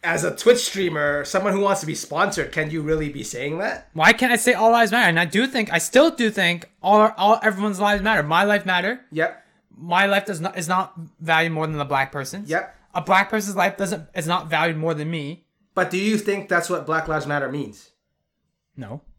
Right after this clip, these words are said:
Speaker 2: It just means
Speaker 1: So why are you so bent up about it? 'Cause, like, when you hear Black Lives Matter, you immediately think,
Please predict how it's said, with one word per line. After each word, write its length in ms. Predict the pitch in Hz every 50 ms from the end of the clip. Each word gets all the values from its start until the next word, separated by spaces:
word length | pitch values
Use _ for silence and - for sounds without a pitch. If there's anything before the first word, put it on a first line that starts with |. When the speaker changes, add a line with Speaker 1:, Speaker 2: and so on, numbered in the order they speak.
| _ _ _ _
Speaker 2:
It 80 | _ 131
just 220 | 127 131 127 123
means 320 | 131 131 131 127 127 123 127 _
Speaker 1:
So 140 | - 165
why 180 | 156 156 170 185
are 40 | 185
you 80 | 185
so 200 | 175 - 190 180
bent 280 | 147 151 160 185 180 -
up 140 | 240 240 -
about 180 | - 123 113
it? 180 | 117 - - _ _ _ _ _ _ _ _ _ _ _ _ _ _ _ _ _ _ _ - - - - -
'Cause, 200 | - 233 233 233
like, 160 | 240 240 226
when 180 | 214 226 226 247
you 100 | 285 330
hear 220 | 320 285 277 214
Black 260 | 151 175 190 185 185
Lives 200 | 185 185 170 135
Matter, 400 | 147 156 160 151 127 110 104 107 127
you 160 | 143 170 214
immediately 480 | 165 160 175 208 208 202 196 185 185
think, 400 | 165 - 170 160 160 160 156 -